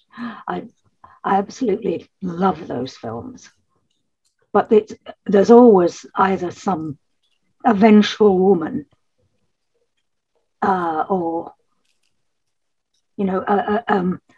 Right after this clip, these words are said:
some, a, a seductress, you know, a destroying woman.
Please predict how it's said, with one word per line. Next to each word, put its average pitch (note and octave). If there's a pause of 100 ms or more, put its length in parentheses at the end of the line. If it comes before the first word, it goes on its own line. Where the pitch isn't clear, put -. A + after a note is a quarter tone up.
(160)
some, A3
a, - (160)
a G#3
seductress, - (540)
you G3
know, F3
a A3+
destroying F#3+
woman. G3+